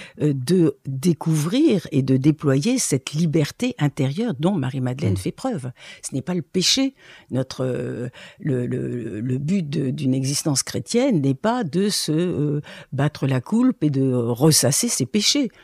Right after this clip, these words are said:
Speaker 1: Là, on reste dans la
Speaker 2: Mm.
Speaker 1: misère et dans le terre-à-terre, et, euh, ce n'est pas intéressant. C'est s'élever, euh, et s'agrandir, et, euh, pour manifester la
Speaker 2: Mm.
Speaker 1: puissance, la grandeur et la liberté de l'esprit.
Speaker 2: Et puis, c'est aussi le fait qu'elle soit une femme.
Speaker 1: Ah
Speaker 2: Euh,
Speaker 1: oui.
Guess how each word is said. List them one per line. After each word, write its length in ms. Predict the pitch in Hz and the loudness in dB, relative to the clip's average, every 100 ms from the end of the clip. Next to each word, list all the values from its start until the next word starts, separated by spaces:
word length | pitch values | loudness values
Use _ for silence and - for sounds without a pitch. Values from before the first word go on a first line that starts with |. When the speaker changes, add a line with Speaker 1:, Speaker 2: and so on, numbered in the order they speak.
| - - | -20 -6
Speaker 1:
Là, 180 | 165 151 | -2 -2
on 120 | 117 | -4
reste 300 | 160 175 135 | -4 -4 -6
dans 140 | 135 | -6
la 120 | 127 | -4
Speaker 2:
Mm. 60 | 120 | 0
Speaker 1:
misère 540 | 139 139 185 240 233 147 | 2 2 0 -2 -2 -4
et 60 | |
dans 140 | 143 139 | -2 -2
le 120 | 123 | -4
terre-à-terre, 800 | - 165 131 - 190 220 226 170 | -2 -2 -2 -2 -2 0 0 -2
et, 260 | 170 135 | -2 0
euh, 40 | 147 - - | -2 -6 -14
ce 80 | - | -8
n'est 40 | 139 | -2
pas 240 | 151 139 | -2 -2
intéressant. 480 | 131 139 170 - 269 | -2 -2 -2 0 0
C'est 160 | - | 0
s'élever, 640 | 135 156 151 135 170 262 277 - - - | 2 4 4 4 2 0 -2 -8 -20 -4
euh, 460 | 117 127 104 107 139 147 - | -2 0 -2 -4 -4 -6 -4
et 100 | 151 | 0
s'agrandir, 1000 | - - 156 151 143 143 214 330 226 131 - - - 170 | 2 2 0 2 2 2 4 4 4 -2 -6 -18 -4 0
et, 320 | 214 262 - | 2 2 2
euh, 80 | 147 139 | 0 -2
pour 160 | 175 147 | 0 4
manifester 760 | 160 151 147 135 131 - 285 | 6 6 4 2 0 0 0
la 120 | 254 113 | 2 0
Speaker 2:
Mm. 80 | |
Speaker 1:
puissance, 520 | 92 156 - 247 285 - | -2 -2 0 2 0 0
la 120 | 127 | -2
grandeur 420 | 123 127 139 214 | 0 0 0 -2
et 60 | 147 | -2
la 100 | 123 | -2
liberté 520 | 139 135 240 - 214 | -2 -2 -2 -4 -6
de 100 | 139 | -4
l'esprit. 420 | - - - 277 - - | -4 -4 -6 -10 -12 -8
Speaker 2:
Et 100 | 110 | -8
puis, 140 | - | -6
c'est 220 | 95 101 | -6 -6
aussi 240 | 92 - 101 | -6 -4 -4
le 100 | 92 | -2
fait 180 | 104 | -4
qu'elle 200 | - 92 | -2 -4
soit 420 | - - 90 104 - | -4 -4 -4 -4 -6
une 100 | 90 | -6
femme. 400 | - 139 151 95 - - - - | -2 0 0 -2 -6 -18 -12 -2
Speaker 1:
Ah 100 | 104 | 4
Speaker 2:
Euh, 440 | 107 104 101 | 6 8 6
Speaker 1:
oui. 60 | 98 | 4